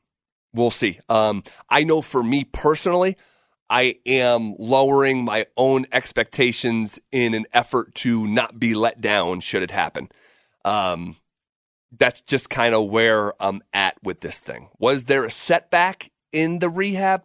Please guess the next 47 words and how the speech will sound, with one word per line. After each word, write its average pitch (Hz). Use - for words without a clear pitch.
Don't 131
know. 139
I 107
don't 127
know. 131
Um, 104
I -
don't 139
know 147
if 143
anyone 147
knows, 87
but 117
I 110
h-, 110
started 143
hearing 151
whispers 117
about 101
it 101
about 95
a 87
week 110
and 143
a 131
half 131
ago. 104
Then 113
to 120
hear 117
Malone 117
come 131
out 123
and 95
say 135
what 135
he 123
said 120
right 123
before 120
Christmas, 117
I -
just 113
found 123
it 120
interesting. 90
So 92